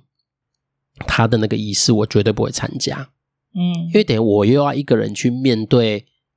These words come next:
Speaker 2: 其他不认识的人。
Speaker 1: 他们，对，其他他们
Speaker 2: 家族。
Speaker 1: 家的所有人。
Speaker 2: 嗯。
Speaker 1: 问题是我觉得对我来说是一个很大的压力。
Speaker 2: 嗯，嗯。
Speaker 1: 对，所以我就说，我就跟我，然后我妈就说：“你不能这样讲。”这样，我就说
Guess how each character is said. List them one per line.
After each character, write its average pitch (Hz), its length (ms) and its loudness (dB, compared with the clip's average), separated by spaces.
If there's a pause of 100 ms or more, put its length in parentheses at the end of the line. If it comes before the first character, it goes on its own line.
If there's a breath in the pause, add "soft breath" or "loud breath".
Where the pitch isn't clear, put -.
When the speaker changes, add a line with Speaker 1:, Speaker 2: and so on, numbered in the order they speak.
(200)
Speaker 2:
其 202 200 4
他 202 220 0
不 185 140 -12
认 165 100 2
识 - 0 -
的 135 80 2
人。 120 40 0
Speaker 1:
他 120 60 2
们， - 300 0
对， 135 400 0
其 123 300 2
他 131 280 2
他 135 220 0
们 117 180 -6 (280)
Speaker 2:
家 208 260 2
族。 - 160 -6
Speaker 1:
家 113 240 2
的 107 100 0
所 113 440 2
有 - 100 -6
人。 101 220 -8
Speaker 2:
嗯。 - 80 -16 (580 loud breath)
Speaker 1:
问 196 160 4
题 170 80 2
是 147 120 0
我 131 260 4
觉 110 200 -2
得 120 100 0
对 151 140 4
我 117 60 4
来 104 100 0
说 117 140 0
是 120 160 0
一 113 60 0
个 110 120 2
很 107 220 2
大 117 220 0
的 101 80 -4
压 98 320 -2
力。 101 100 0
Speaker 2:
嗯， 87 240 -2
嗯。 85 320 -10 (760)
Speaker 1:
对， 104 460 0 (360 soft breath)
所 - 180 2
以 - 20 4
我 180 60 2
就 185 100 0
说， 170 220 2
我 127 80 4
就 123 140 2
跟 127 120 2
我， 123 60 4
然 113 80 2
后 127 60 4
我 127 60 4
妈 107 220 2
就 113 80 2
说 123 180 2
：“你 107 60 4
不 120 120 0
能 107 140 2
这 110 120 0
样 107 100 0 (640)
讲。” - 260 0 (100)
这 113 120 -2
样， 107 100 -4
我 113 80 2
就 156 120 4
说 147 320 2